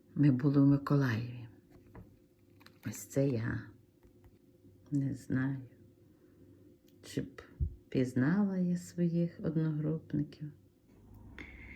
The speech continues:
А це я з викладачкою. Ми їхали у Молдавію. Якийсь там обмін був.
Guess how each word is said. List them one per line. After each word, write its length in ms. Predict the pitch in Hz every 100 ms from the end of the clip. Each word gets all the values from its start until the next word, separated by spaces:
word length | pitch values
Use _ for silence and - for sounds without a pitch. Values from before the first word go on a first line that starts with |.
| - - - -
А 100 | -
це 280 | 143 - 139
я 320 | 135 135 127 123 -
з 160 | -
викладачкою. 1040 | 139 135 147 143 151 123 - - 110 104 113
Ми 140 | 113
їхали 680 | 110 120 127 120 117 113 117 - - - - - - -
у 80 |
Молдавію. 1000 | 127 110 107 95 113 143 156 143 139 135 131 - - - - -
Якийсь 360 | - - 466 -
там 260 | - 113 -
обмін 680 | 202 294 262 233 233 214 196
був. 320 | 196 196